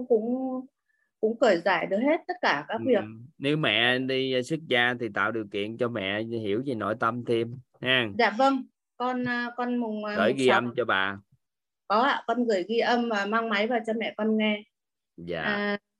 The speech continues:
Speaker 2: Trong
Speaker 1: dạ.
Speaker 2: tổ chức của mình có chị, của một người chị mentor, cũng, à, cô cũng, sư cô cũng, à, xuất gia,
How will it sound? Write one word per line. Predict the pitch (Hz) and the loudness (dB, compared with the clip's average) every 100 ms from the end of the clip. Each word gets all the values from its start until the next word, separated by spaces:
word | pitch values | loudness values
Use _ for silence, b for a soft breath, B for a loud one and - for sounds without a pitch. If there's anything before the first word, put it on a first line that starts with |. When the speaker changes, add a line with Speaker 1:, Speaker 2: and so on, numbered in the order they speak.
| _ _ | _ _
Speaker 2:
Trong | 123 185 | -2 0
Speaker 1:
dạ. | 104 | 2
Speaker 2:
tổ | 113 131 | 0 0
chức | 151 - | -2 0
của | |
mình | 127 113 107 | 0 -2 0
có | 120 135 135 | 2 2 0
chị, | 110 101 107 | 0 2 0
của | 104 120 | -2 -2
một | 127 104 101 | -2 -6 -6
người | 104 101 | -6 -2
chị | 98 107 | -2 -2
mentor, | 117 113 113 113 113 113 113 _ _ _ - _ _ | -4 -4 0 2 2 0 -4 _ _ _ -20 _ _
cũng, | - 90 113 139 | -6 -4 -2 -4
à, | 131 113 110 107 - | -2 -2 -2 -6 -2
cô | 113 113 | 0 0
cũng, | 110 104 123 139 117 | -2 -4 -4 -6 -6
sư | - 113 | -8 -2
cô | 117 110 | -2 0
cũng, | 110 113 131 131 | -4 -6 -6 -8
à, | 117 | -8
xuất | - 143 | -10 -6
gia, | 127 117 117 117 113 | 0 2 2 0 -2